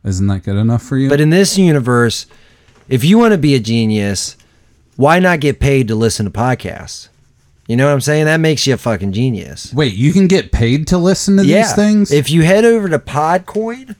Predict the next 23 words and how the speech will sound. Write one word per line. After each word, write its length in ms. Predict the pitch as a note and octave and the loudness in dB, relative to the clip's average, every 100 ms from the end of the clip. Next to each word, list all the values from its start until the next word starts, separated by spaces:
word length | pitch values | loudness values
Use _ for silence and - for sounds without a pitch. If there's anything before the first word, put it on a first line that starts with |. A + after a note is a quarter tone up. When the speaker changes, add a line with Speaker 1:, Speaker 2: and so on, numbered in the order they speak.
| _ | _
Speaker 2:
or 100 | C#3 | -4
download 520 | C3 D#3 E3 E3+ E3 | -2 0 2 2 0
the 180 | C3 B2+ | 0 0
app 300 | B2+ D3 - | 0 -2 -4
Podcoin 720 | A#2+ B2+ C#3 C#3+ E3+ E3+ F3+ | -4 -2 -2 -6 -8 -6 -6
off 220 | D#3 B2+ A#2+ | -4 -4 -4
your 100 | - | -4
favorite 320 | C3 A#2 G#2+ | -2 0 -2
app 240 | A2 A#2+ | -4 -6
store, 420 | - D#3 D#3+ F#3 - _ _ _ _ _ - | -4 -2 -2 -6 -12 _ _ _ _ _ 0
you 220 | E3+ A#3 | 2 2
can 160 | G#3+ | 2
get 200 | F#3 E3+ | 2 2
paid 520 | D#3 F3+ F3+ E3+ E3+ - _ _ _ _ _ _ _ _ - | 0 2 2 2 -2 -8 _ _ _ _ _ _ _ _ -4
to 140 | F3+ | 0
listen 300 | F3 C#3+ F3 | 0 0 -2
to 40 | |
podcasts. 680 | F3 F3+ G#3+ - G2+ F2+ - | -2 -4 -6 -6 -8 -8 -4
You 80 | C#3+ | 0
re-, 100 | D3+ | 0
you 220 | D#3+ D#3 | 0 0
receive 340 | D#3 - F3+ C#3 | 2 2 0 0
points, 680 | - D3+ E3 G3 - - | 0 2 2 0 -4 -16